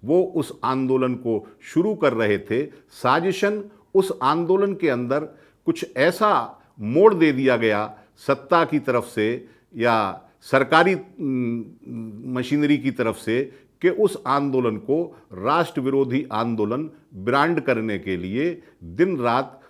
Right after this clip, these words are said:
हमारी सरकार और हमारे देश की सत्ताधारी पार्टी लग गई। इसी प्रकार हमने देखा जब लोगों की, के ऊपर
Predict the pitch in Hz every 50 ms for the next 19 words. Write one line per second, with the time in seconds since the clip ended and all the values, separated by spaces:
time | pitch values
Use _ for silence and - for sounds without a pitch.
0 | _ _ - 110 123 131 127 123 120 113 101 92 95 - - _ _ _ _ _
1 | _ - - 123 117 113 - - 120 127 143 160 165 - - - _ _ _ _
2 | _ _ - 123 135 127 110 117 110 117 120 120 120 120 117 110 - - _ _
3 | _ _ - 95 98 123 135 123 131 - 117 113 104 - 120 110 - - 120 107
4 | 98 95 98 95 98 98 95 - 87 87 87 - - 117 147 151 - _ _ _
5 | - 98 98 120 131 117 90 85 85 - - - _ _ _ _ _ _ _ 135
6 | 139 - 202 196 202 202 185 180 196 190 190 175 175 185 185 185 165 175 175 175
7 | - 170 175 165 - - - _ _ - 113 120 170 156 147 135 139 151 170 165
8 | 180 190 180 185 180 180 160 139 143 - - _ _ _ _ _ _ _ _ _
9 | _ _ _ _ _ _ - 156 160 151 147 151 147 165 175 170 170 160 - -
10 | -